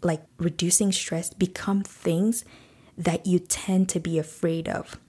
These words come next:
because you're not sure what's on the other side.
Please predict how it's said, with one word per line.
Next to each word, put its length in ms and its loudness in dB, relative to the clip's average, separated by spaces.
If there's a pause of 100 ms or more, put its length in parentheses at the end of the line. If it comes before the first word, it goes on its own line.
because 380 2
you're 80 8
not 240 0
sure 400 4
what's 300 0
on 160 -2
the 100 -4
other 200 0
side. 500 -2